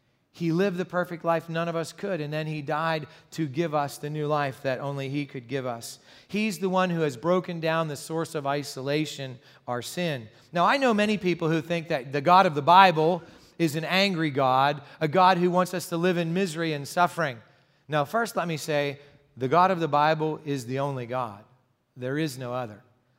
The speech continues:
But the people who think that that God is an angry God who wants us to be in misery and suffering doesn't know him. They don't know him. They don't know him personally. They don't know what it means to belong to him.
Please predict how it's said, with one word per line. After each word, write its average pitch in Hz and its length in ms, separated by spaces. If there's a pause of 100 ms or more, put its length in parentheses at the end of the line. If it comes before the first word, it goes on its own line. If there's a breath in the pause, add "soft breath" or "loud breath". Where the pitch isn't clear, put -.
(340)
But 160 160
the 170 120
people 220 340
who 185 140
think 180 260
that 151 200
that 151 200
God 151 240
is 135 160
an 135 100
angry 160 360
God 156 340
who 143 140
wants 143 240
us 135 100
to - 80
be 139 220 (260 loud breath)
in 139 140
misery 151 360
and 135 120
suffering 147 440
doesn't 135 300
know 147 200
him. 110 200 (120)
They 143 100
don't 156 180
know 165 140
him. 110 180 (640)
They 147 100
don't 156 160
know 151 160
him 147 220
personally. 139 560
They 135 100
don't 151 240
know 151 160
what 156 140
it - 80
means 147 280 (260 loud breath)
to 156 100
belong 135 560
to 131 100
him. 120 260